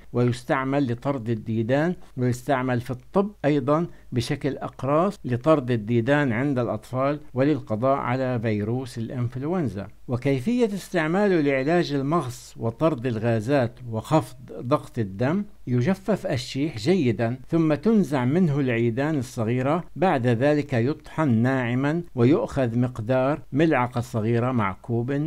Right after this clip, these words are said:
من الماء. ولعلاج السعال الحاد تغلى كمية قليلة منه دون طحن، يعني أوراق الشيح، في كوبين من الماء، يضاف لها قليل من السكر،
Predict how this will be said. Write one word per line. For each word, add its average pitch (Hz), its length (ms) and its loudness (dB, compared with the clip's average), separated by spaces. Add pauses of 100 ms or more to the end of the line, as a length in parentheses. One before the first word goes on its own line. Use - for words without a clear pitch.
(280)
من 135 180 2
الماء. 151 440 0 (160)
ولعلاج 143 580 2
السعال 180 580 0
الحاد 147 500 0 (280)
تغلى 170 380 6
كمية 160 580 2
قليلة 143 440 2
منه 147 540 2 (240)
دون 165 360 6
طحن، 160 500 0 (220)
يعني 123 260 2
أوراق 135 460 2
الشيح، 131 520 -2 (300)
في 156 380 4
كوبين 139 720 4
من 156 120 2
الماء، 139 640 2
يضاف 131 400 4
لها 139 300 2
قليل 135 440 2
من 127 140 2
السكر، 160 720 -2